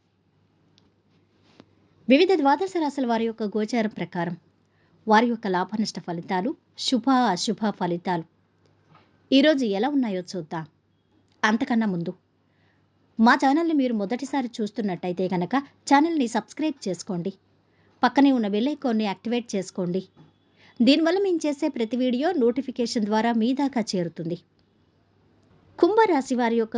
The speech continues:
గోచారం ప్రకారం వారి యొక్క లాభనష్ట ఫలితాలు, శుభ అశుభ ఫలితాలు ఈరోజు ఎలా ఉంటున్నాయి చూద్దాం.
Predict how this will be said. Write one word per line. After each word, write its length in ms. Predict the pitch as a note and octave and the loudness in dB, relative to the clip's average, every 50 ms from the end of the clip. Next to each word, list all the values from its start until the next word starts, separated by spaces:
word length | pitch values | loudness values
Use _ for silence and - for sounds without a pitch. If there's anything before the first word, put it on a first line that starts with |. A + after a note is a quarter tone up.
| A3+ G3 | -4 -2
గోచారం 400 | A3 G#3+ A3 A3 C#4 C4+ C4 C#4+ | 0 -2 0 0 0 0 0 0
ప్రకారం 480 | C#4 C4 G#3 F#3 - A3 G#3 G3 G3 F#3+ - _ _ _ _ _ _ - _ _ _ - - - _ _ _ _ _ - - - - - - | -2 -2 -4 -6 -4 -2 -2 -2 -2 -4 -8 _ _ _ _ _ _ -20 _ _ _ -14 -14 -14 _ _ _ _ _ -20 -20 -20 -16 -6 0
వారి 240 | G#3 A3+ A3+ A#3+ B3 | 2 2 2 2 0
యొక్క 160 | A#3 A3 - A3 G#3 | -4 -4 -4 -4 -2
లాభనష్ట 440 | G3 F#3 G#3 - B3+ A3+ B3 - - | -2 -2 -2 -4 -6 -6 -6 -8 -8
ఫలితాలు, 540 | A#3+ - A#3+ A3 A3+ A3+ - C4+ C4+ C4+ E4+ F4+ _ _ _ _ - | -6 -4 -4 -4 -4 -4 -2 -2 -2 -2 -4 -6 _ _ _ _ -8
శుభ 260 | - - D4+ C4+ - D#4 E4 E4+ F4 F4+ - - A3 | -4 -2 -2 -2 -2 -2 -2 0 -2 -4 -4 -4 -4
అశుభ 240 | A3+ - - C#4 A3+ - C4+ C4+ - - | -4 -2 -2 -2 -2 0 -2 -2 0 0
ఫలితాలు 480 | A3 G#3 A#3 B3 - D4+ C#4+ A#3 F3 - _ _ _ _ _ _ _ _ _ _ _ _ _ _ _ _ _ _ _ _ - | 0 0 0 -2 -2 -4 -4 -4 -6 -8 _ _ _ _ _ _ _ _ _ _ _ _ _ _ _ _ _ _ _ _ 0
ఈరోజు 340 | C#4 C#4 D4 F4 G4 F#4+ G4 D#4+ A#3 F#3 F#3 F#3 | 2 2 4 4 2 0 0 0 0 0 0 0
ఎలా 140 | G#3+ C#4+ D#4 C#4 | 0 0 0 0
ఉంటున్నాయి 500 | A#3+ A#3 A#3 D#4+ D4+ D#4 D#4 D4+ D4+ D#4+ D#4+ _ _ _ _ _ - | 0 0 -2 -2 0 0 0 0 -2 -2 -4 _ _ _ _ _ -4
చూద్దాం. 380 | - G#3+ G3+ F3 F#3 F#3 E3+ | -2 -2 0 0 0 -2 -2